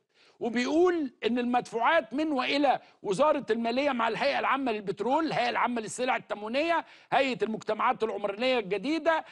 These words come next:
الهيئه الوطنيه للبريد، الهيئه القوميه لسكك حديد مصر، بنك الاستثمار القومي، البنك المركزي المصري، شركه الكهرباء القابضه، الشركه القابضه للمياه والصرف الصحي، ومصر الطيران. هو بيقول لك انه في مدفوعات متاخره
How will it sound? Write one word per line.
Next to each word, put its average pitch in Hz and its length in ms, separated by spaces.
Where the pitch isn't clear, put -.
الهيئه 214 260
الوطنيه 214 460
للبريد، 240 560
الهيئه 220 220
القوميه 202 420
لسكك 240 320
حديد 226 340
مصر، 285 380
بنك 240 240
الاستثمار 220 400
القومي، 311 580
البنك 226 360
المركزي 202 500
المصري، 269 540
شركه 254 420
الكهرباء 208 460
القابضه، 262 640
الشركه 240 420
القابضه 226 440
للمياه 202 480
والصرف 226 440
الصحي، 233 360
ومصر 226 500
الطيران. 190 520
هو 269 140
بيقول 269 360
لك 294 240
انه 269 500
في 285 220
مدفوعات 240 680
متاخره 247 720